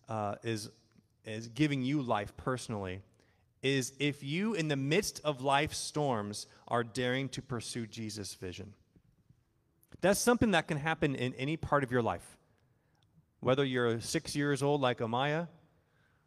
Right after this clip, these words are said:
whether you're approaching closer to, uh, ninety-six years old, that's something that never is,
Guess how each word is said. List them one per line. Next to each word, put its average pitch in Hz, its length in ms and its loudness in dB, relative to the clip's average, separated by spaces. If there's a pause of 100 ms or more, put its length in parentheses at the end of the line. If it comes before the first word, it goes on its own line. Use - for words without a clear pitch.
(500)
whether 131 300 4
you're 120 420 6 (200)
approaching 151 420 6
closer 147 380 4
to, 127 240 4
uh, 113 80 4
ninety-six 135 800 0
years 120 260 0
old, 117 320 0 (720)
that's 165 180 4
something 208 380 4
that 151 140 6
never 151 420 6
is, 143 240 2